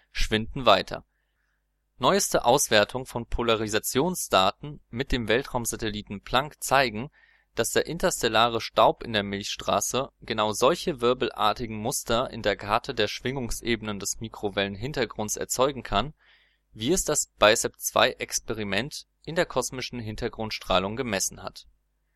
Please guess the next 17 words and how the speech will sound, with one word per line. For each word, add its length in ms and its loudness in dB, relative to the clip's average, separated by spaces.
Damit 420 4
entkräftet 640 -2
die 80 -6
Untersuchung 680 -6
die 120 -10
Schlussfolgerung 880 -2
der 100 2
bicep-zwei 720 2
Forscher, 460 0
die 140 -6
im 100 -6
März 340 0
zweitausendvierzehn 840 -2
für 140 -10
Schlagzeilen 680 0
gesorgt 420 -4
hatten. 320 -8